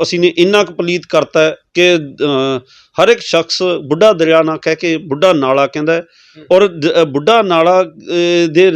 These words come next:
Speaker 1: ਰਾਹੀਂ ਉਹ ਜ਼ਹਿਰਾਂ ਅਸੀਂ, ਅ, ਅੱਗੇ, ਅ, ਵੰਡਦੇ ਹਾਂ ਪੂਰੇ ਪੰਜਾਬ ਨੂੰ ਸਤਲੁਜ ਦੇ ਰਾਹੀਂ।
Speaker 2: ਲੱਗਦਾ ਕਿ ਕਦੇ ਸਾਫ਼ ਹੋਏਗਾ ਬੁੱਢਾ ਨਾਲਾ?
Speaker 1: ਅ, ਜਬ ਤੱਕ ਆਸ ਤਬ ਤੱਕ ਆਸ, ਕਿਉਂਕਿ ਬਹੁਤ ਜ਼ਿੰਦਗੀਆਂ ਮਰ-, ਅ, ਖਤਮ ਕਰਵਾ ਲਈਆਂ।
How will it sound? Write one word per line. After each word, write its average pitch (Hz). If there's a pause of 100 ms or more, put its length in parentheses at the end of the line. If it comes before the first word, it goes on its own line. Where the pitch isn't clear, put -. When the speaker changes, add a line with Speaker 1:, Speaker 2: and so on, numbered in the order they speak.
Speaker 1:
ਰਾਹੀਂ 147 (380)
ਉਹ 240
ਜ਼ਹਿਰਾਂ 185 (240)
ਅਸੀਂ, 185
ਅ, 147
ਅੱਗੇ, 151
ਅ, 143
ਵੰਡਦੇ 113
ਹਾਂ 92
ਪੂਰੇ -
ਪੰਜਾਬ 95
ਨੂੰ 87
ਸਤਲੁਜ 117
ਦੇ 98
ਰਾਹੀਂ। 87 (340)
Speaker 2:
ਲੱਗਦਾ 156
ਕਿ 196
ਕਦੇ 170
ਸਾਫ਼ 135
ਹੋਏਗਾ 127
ਬੁੱਢਾ 127
ਨਾਲਾ? 127 (640)
Speaker 1:
ਅ, -
ਜਬ 135
ਤੱਕ -
ਆਸ 151 (140)
ਤਬ 135
ਤੱਕ 147
ਆਸ, 147 (320)
ਕਿਉਂਕਿ 160
ਬਹੁਤ 160
ਜ਼ਿੰਦਗੀਆਂ 147
ਮਰ-, 160
ਅ, 151
ਖਤਮ 170
ਕਰਵਾ 160
ਲਈਆਂ। 160